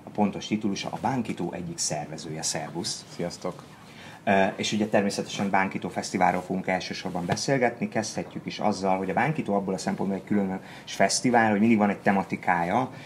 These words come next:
Speaker 1: Ö, a zene mellett valamilyen közéleti kérdésre, ö, építetek. Ö, ezek, ezek a tematika, tehát hogy egy adott évben mi lesz a tematika, az hogy, hogy jön, hogyan tervezitek? Ö, hosszas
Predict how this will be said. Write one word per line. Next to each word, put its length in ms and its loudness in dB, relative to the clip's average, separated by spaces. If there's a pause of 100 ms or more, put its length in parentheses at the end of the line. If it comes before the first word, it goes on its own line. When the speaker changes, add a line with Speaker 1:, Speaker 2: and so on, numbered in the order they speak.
(720)
Speaker 1:
Ö, 240 2
a 60 2
zene 260 8
mellett 460 4
valamilyen 760 2
közéleti 480 0
kérdésre, 680 -2 (300)
ö, 100 0 (680)
építetek. 760 2 (260)
Ö, 160 8 (460)
ezek, 500 2
ezek 260 0
a 60 -2
tematika, 460 4
tehát 140 0
hogy 120 2
egy 120 4
adott 280 4
évben 240 6
mi 120 8
lesz 220 4
a 60 -2
tematika, 380 0
az 120 0
hogy, 360 2
hogy 280 4
jön, 220 2
hogyan 420 4
tervezitek? 800 2 (360)
Ö, 460 2 (100)
hosszas 680 2